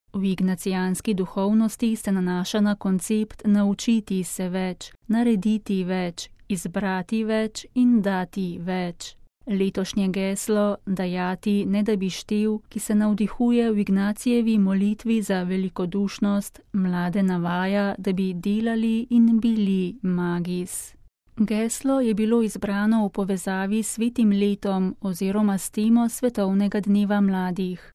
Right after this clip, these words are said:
Blagor usmiljenim, kajti usmiljenje bodo dosegli. Začetki pobude segajo v leto tisoč devetsto sedemindevetdeset,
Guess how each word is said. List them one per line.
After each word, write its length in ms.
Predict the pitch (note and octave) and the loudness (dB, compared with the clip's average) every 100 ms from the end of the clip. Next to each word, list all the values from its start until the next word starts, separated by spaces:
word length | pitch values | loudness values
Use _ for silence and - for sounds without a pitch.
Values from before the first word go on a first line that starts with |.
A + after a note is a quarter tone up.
| _ | _
Blagor 540 | F#3 F#3+ F#3 F3+ G3 | -4 0 -2 0 0
usmiljenim, 920 | F#3+ - G#3 G#3 A3 A3 A3 A3 A3 A3+ - | 0 0 2 4 4 4 4 6 4 2 -2
kajti 460 | A#3+ A#3+ C4 B3+ | -4 0 2 2
usmiljenje 1040 | G3 G3 - G3+ G#3+ A3 A3+ A3 A3 A3 G#3+ | 0 -4 0 4 4 4 4 4 4 2 -2
bodo 500 | F3+ F#3 F#3+ G3+ G3 | -2 -2 0 -2 0
dosegli. 960 | G#3+ G3+ - F#3 F3+ F#3+ F#3 F#3 F#3 - - _ _ - | -2 -4 -6 -4 -4 -2 -2 -2 -4 -10 -20 _ _ -8
Začetki 760 | G3 G#3+ - B3+ C#4 - C4+ | -4 -2 0 -2 -2 0 0
pobude 680 | C4 A3 F#3 G#3 G3+ F#3+ F#3 - | 2 0 2 0 2 0 -2 -6
segajo 560 | - G#3+ G#3 G3+ F#3+ F3+ | -4 -2 0 0 0 -2
v 80 | |
leto 460 | F#3 G3+ A3 A#3+ A3+ | 0 0 0 0 -2
tisoč 400 | C4 - C4 - | -2 -4 -4 -2
devetsto 600 | B3 F#3+ F#3+ - - G#3 | -2 0 -2 -4 -2 -2
sedemindevetdeset, 1300 | - A#3 A3+ G#3+ G3 G3 F#3 F3+ F3 F3 - F3+ E3+ | -2 -2 2 4 4 2 -2 -2 -2 -4 -4 -6 -6